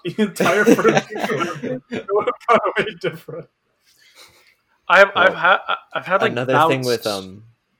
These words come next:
Speaker 3: sorry, go
Speaker 2: I've
Speaker 3: ahead.
Speaker 2: had, I've had, like, bouts of extreme, extreme, like, productivity,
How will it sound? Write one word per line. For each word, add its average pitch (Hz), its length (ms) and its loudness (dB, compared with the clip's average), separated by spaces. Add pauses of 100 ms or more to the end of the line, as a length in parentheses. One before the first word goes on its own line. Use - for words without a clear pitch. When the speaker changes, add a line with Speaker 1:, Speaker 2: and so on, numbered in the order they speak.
(580)
Speaker 3:
sorry, - 400 -20 (680)
go 101 100 -12
Speaker 2:
I've 175 160 -8
Speaker 3:
ahead. 208 160 2
Speaker 2:
had, 220 80 -8 (240)
I've 151 140 -6
had, 202 120 2
like, 143 300 -8
bouts 139 600 -2
of 143 520 -8 (420)
extreme, 170 1040 -8
extreme, 143 1040 -8 (1400)
like, 156 160 -6 (160)
productivity, 147 1040 -8